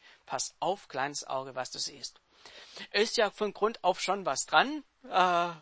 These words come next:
dass man da drauf achtet. Aber dieser Text hier,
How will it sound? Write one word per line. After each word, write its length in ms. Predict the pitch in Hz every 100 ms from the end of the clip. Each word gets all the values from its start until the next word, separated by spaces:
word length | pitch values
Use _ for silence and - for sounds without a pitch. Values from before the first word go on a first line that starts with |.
| _ _ _ _
dass 280 | 185 185 -
man 220 | 190 180
da 540 | 170 170 165 - - -
drauf 400 | - 147 135 -
achtet. 520 | 170 - - 160 - _ _ _ _ _ _ _ - - - - - -
Aber 460 | 185 220 233 247 233 -
dieser 220 | 269 247
Text 420 | 196 220 - -
hier, 340 | 165 180 202